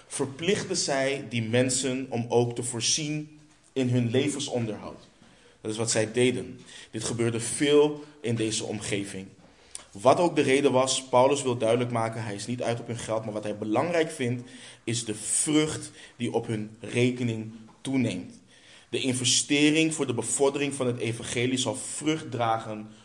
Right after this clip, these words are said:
tot in alle eeuwigheid. En dan gaat hij verder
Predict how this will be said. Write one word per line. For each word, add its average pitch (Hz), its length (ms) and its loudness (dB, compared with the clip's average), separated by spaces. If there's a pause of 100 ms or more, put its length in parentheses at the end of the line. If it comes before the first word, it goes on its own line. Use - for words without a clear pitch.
(260)
tot 139 380 0 (220)
in 123 240 0
alle 113 440 0 (340)
eeuwigheid. 127 760 2 (1200)
En 117 120 -2
dan 120 80 -2
gaat 120 140 -4
hij 123 80 -10
verder 135 400 4